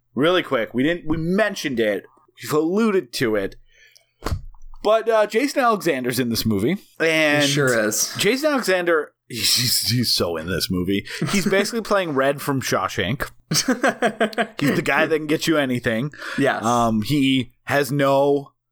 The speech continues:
Speaker 1: romantic relationships of any kind. Uh, he is just, he's just a wheeler deal. He's a friend with everyone. He makes the peace. He, he really is just the guy from prison. He also, great set of hair.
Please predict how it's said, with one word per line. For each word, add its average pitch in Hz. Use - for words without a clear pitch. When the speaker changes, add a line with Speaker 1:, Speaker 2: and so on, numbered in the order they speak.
Speaker 1:
romantic 156
relationships 131
of 147
any 175
kind. 110
Uh, 123
he 156
is 156
just, 156
he's 170
just 196
a 196
wheeler 202
deal. 214
He's 214
a 220
friend 220
with 220
everyone. 208
He 196
makes 208
the 190
peace. 226
He, 190
he 196
really 185
is 123
just 123
the 113
guy 107
from 151
prison. 214
He 202
also, 254
great 165
set 226
of 196
hair. 120